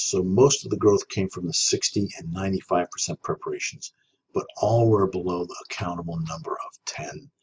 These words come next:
at a certain dilution rate. So there's the left-hand side, the mold plate, the Petri dish, and the aerobic plate. Uh, these are all,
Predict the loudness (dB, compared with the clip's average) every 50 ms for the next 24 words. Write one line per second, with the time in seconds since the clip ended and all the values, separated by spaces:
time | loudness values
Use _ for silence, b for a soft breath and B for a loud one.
0 | _ _ _ _ -8 -4 -2 -2 -2 -2 -4 _ -10 -10 -10 -8 -10 -8 -6 -6
1 | -8 -8 -10 -14 -14 -14 -14 -14 _ _ _ _ _ _ _ _ _ _ _ _
2 | _ _ 0 0 2 4 4 4 4 4 2 2 0 -2 -2 -4 -8 -16 _ _
3 | _ -12 -6 -4 -4 -4 -2 -2 -2 -2 0 0 0 0 0 -2 -4 -6 -8 -14
4 | -8 -2 0 0 0 0 -2 -4 -2 -2 -2 -2 -2 -6 -18 _ _ _ _ _
5 | _ _ _ _ _ _ -6 -4 -2 -4 -2 -2 -2 -4 0 0 0 0 0 -2
6 | -4 -4 -4 -8 _ _ _ _ _ _ _ _ _ -10 -8 -6 -4 -4 -4 -4
7 | -2 -2 -2 -2 -4 -10 _ _ -12 -12 -12 -12 _ _ _ _ _ _ _ _
8 | _ _ _ _ -10 -10 -10 -8 -4 -2 0 0 2 2 2 0 0 -2 -2 -2
9 | 0 2 2 0 0 -4